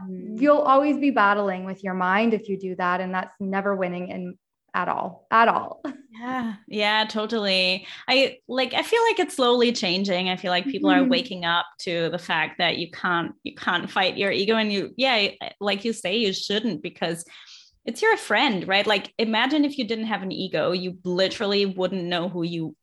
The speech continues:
Speaker 1: are. You wouldn't know your name. You would
Speaker 2: Mm-hmm.
Speaker 1: probably, you know, go outside and get hit by a bus because you wouldn't
Speaker 2: <laughs>
Speaker 1: care. You wouldn't have a survival instinct.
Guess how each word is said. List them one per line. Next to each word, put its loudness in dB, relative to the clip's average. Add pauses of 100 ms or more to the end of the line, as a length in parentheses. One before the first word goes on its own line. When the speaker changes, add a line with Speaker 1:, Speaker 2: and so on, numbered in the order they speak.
Speaker 1:
are. 2
You 0
wouldn't 0
know 0
your -2
name. 0 (340)
You 2
would 4
Speaker 2:
Mm-hmm. -8 (300)
Speaker 1:
probably, 4
you -2
know, 0
go 2
outside 2
and -4
get 0 (680)
hit -8
by 4
a 4
bus 2
because -12
you -10
wouldn't 4
Speaker 2:
<laughs> -8
Speaker 1:
care. 4
You 0
wouldn't 2
have 0
a -2
survival 0
instinct. -4